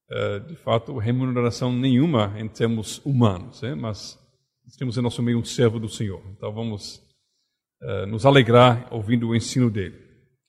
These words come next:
Deixe-me só dizer a ele, resumidamente, o que eu acabei de falar, porque ele tá voando aí sem saber o que está acontecendo.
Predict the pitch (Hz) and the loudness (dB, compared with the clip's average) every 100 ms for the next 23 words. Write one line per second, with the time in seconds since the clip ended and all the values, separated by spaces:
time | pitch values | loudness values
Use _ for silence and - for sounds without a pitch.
0 | _ _ _ _ _ _ - 151 180 160 | _ _ _ _ _ _ 0 0 0 -2
1 | 196 185 123 143 117 143 139 110 104 - | 0 0 6 6 8 6 4 2 -2 -16
2 | - - 117 156 139 135 117 117 123 127 | -20 -6 6 6 8 4 4 2 2 0
3 | 135 127 120 123 120 117 - 120 101 101 | 2 4 4 2 0 0 2 2 2 -2
4 | 117 113 123 120 107 92 110 107 110 117 | -2 0 2 2 0 -6 -16 -4 2 4
5 | 117 107 101 110 - 127 113 113 107 110 | 4 2 0 -2 -4 -8 -2 -2 0 0
6 | - 110 110 - 101 123 98 | -2 -4 -4 -4 -4 -2 -2